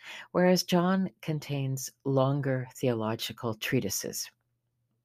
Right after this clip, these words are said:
The inaugural scene for John is a wedding banquet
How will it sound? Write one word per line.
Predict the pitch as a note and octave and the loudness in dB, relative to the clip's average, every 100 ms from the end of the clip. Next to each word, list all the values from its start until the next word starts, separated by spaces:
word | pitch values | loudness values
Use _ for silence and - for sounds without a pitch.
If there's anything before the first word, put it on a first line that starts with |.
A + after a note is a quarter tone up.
| _ _ _ _ _ _ _ _ - - - - - | _ _ _ _ _ _ _ _ -20 -16 -16 -16 2
The | D3+ | 8
inaugural | D3 D3+ D#3+ D3+ | 12 12 12 6
scene | C#3 - C#3+ C3+ | 4 2 2 0
for | - | -2
John | B2+ C#3+ C#3+ D3 B2 | -2 0 0 -2 -2
is | - C3 | -2 0
a | C#3+ | 0
wedding | C3 D3 F3 | 2 2 2
banquet | C3 G2+ G#2+ - B2+ | 2 -2 -4 -4 -6